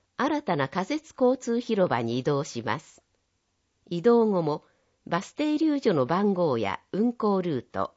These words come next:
ダイヤに変更はありません。図、図の説明。工事エリア、バス停留所五箇所、一般車乗降場、タクシー乗り場。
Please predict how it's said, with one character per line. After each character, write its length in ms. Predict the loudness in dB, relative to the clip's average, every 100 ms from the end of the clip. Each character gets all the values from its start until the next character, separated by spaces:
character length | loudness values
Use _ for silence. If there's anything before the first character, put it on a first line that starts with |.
| _
ダ 160 | -2 0
イ 120 | 0
ヤ 100 | -2
に 140 | -2
変 220 | -2 -2 -2
更 260 | 0 2
は 100 | 0
あ 80 | -2
り 80 | -2
ま 160 | -4
せ 220 | -4 -6 -8
ん。 80 | -10 _ _ _ _ _ _ _ _ _ _ _ _ _
図、 240 | -4 -4 -4 _ _ _ _ _ _ _
図 160 | -2
の 140 | 0 2
説 320 | -2 -4 -2
明。 320 | -2 -2 -4 -14 _ _ _ _ _ _ _ _ _ -2
工 240 | 0 2
事 160 | 0 0
エ 120 | 0
リ 200 | -2 -6
ア、 120 | -8 -16 _ _ _ _
バ 180 | -2 -2
ス 160 | -2 -6
停 260 | -2 0
留 260 | 0 -2 0
所 200 | 0 0
五 100 | -4
箇 160 | -6 -6
所、 260 | -6 -12 -12 _ _ _ _ _
一 140 | -10 -10
般 300 | -4 -4 -2
車 180 | -4 -2
乗 260 | 0 0
降 280 | 0 -2 -2
場、 360 | -2 -6 -6 -12 _ _ _ _
タ 120 | -10
ク 80 | -8
シ 260 | -6 0 2
ー 40 |
乗 120 | 2
り 140 | -2 -6
場。 140 | -12